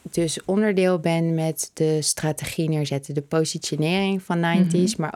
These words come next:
Speaker 1: ook dus als het gaat over een voorstelling of een, of een installatie of een project.
Speaker 2: Ja.
Speaker 1: Eh, vanuit die visie daarin, oké, wat is dat makersidee? En dat embedden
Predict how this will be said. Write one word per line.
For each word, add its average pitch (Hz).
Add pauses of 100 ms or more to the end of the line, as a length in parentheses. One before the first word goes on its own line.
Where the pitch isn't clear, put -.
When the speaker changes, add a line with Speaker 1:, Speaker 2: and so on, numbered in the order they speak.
Speaker 1:
ook 175
dus 151
als 143
het 143
gaat 143
over 143
een 147
voorstelling 170
of 143
een, 143
of 156
een 143
installatie 160
of 147
een 143
project. 160
Speaker 2:
Ja. 196 (360)
Speaker 1:
Eh, 151
vanuit 175
die 160
visie 220 (500)
daarin, 170 (100)
oké, 151 (500)
wat 170
is 175
dat 151
makersidee? 165
En 151
dat 165
embedden 175